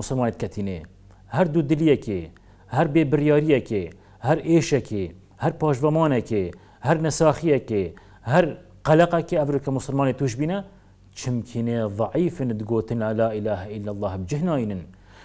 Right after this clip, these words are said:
چمکینێ بدرستاهی حەقی لا ئیلاهە ئیلا الله سەر خۆ نەڕاکردنە. چمکینێ بدرستاهی تەعظیمە خودێ تەعاالە ناتێ کردن. چمکینێ بدرستاهی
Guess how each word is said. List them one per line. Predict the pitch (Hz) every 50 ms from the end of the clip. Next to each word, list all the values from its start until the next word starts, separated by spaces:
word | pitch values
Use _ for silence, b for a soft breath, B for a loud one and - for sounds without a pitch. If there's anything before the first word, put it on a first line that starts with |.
| B B B -
چمکینێ | - 147 147 127 - - 135 135 120
بدرستاهی | 113 120 120 113 - - - 139 127 123 113 131 180 180 156 120 - -
حەقی | - 170 - - 131 123 123
لا | 131 131 117
ئیلاهە | 123 120 131 117 110 120
ئیلا | 123 120 120 120
الله | 135 151 135 -
سەر | 135 110 101
خۆ | - 156 180 185
نەڕاکردنە. | 147 117 107 98 - 101 92 92 92 85 82 - B B B B B B B B
چمکینێ | - 143 143 131 - 143 139 139 127
بدرستاهی | 117 117 135 139 123 - - - 143 139 123 135 180 185 175 147 110 - -
تەعظیمە | - 135 117 113 104 110 139 175 170 165 143 120 -
خودێ | - 131 131 120 -
تەعاالە | 120 107 113 156 185 185 180
ناتێ | 160 143 - 113 107 95
کردن. | - 104 101 92 87 B B B B B B
چمکینێ | - 147 143 135 156 147 147 135
بدرستاهی | 120 131 143 135 - - - 151 143 139 143 185 196